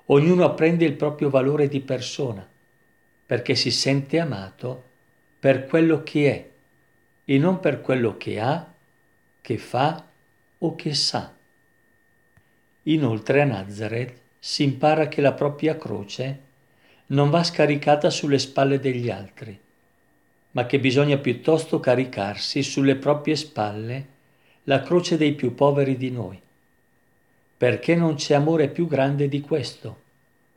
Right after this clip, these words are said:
dare la vita per i propri amici. In questa santa famiglia si impara che si è più felici nel dare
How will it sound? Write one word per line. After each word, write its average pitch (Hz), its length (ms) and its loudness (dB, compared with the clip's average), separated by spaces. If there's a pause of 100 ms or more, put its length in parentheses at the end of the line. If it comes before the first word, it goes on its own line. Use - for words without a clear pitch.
(200)
dare 131 400 2
la 180 120 0
vita - 560 -8 (320)
per 156 180 4
i 156 80 4
propri 156 480 -2
amici. 123 520 -8 (1400)
In 127 180 -2
questa 127 300 2
santa 135 400 0
famiglia 139 440 -2
si 131 200 0
impara 104 640 -8 (520)
che 143 160 2
si - 180 2
è 165 80 0
più 170 160 0
felici 147 540 -2
nel 139 340 -2
dare 98 560 -10